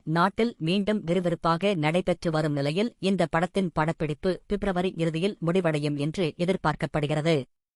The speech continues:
மேலும் இந்த படத்தின் ஃபர்ஸ்ட் போஸ்டர் மார்ச் மாதம் வெளியாகும் என்றும் தெரிகிறது.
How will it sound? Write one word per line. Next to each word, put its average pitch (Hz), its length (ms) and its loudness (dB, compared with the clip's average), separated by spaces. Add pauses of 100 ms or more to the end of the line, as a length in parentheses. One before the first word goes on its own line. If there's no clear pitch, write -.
(480)
மேலும் 226 460 2
இந்த 175 240 2
படத்தின் 165 480 -2
ஃபர்ஸ்ட் 175 300 -2 (140)
போஸ்டர் 185 380 -2
மார்ச் 180 420 0
மாதம் 170 340 0
வெளியாகும் 160 520 0
என்றும் 143 360 -2
தெரிகிறது. 147 600 0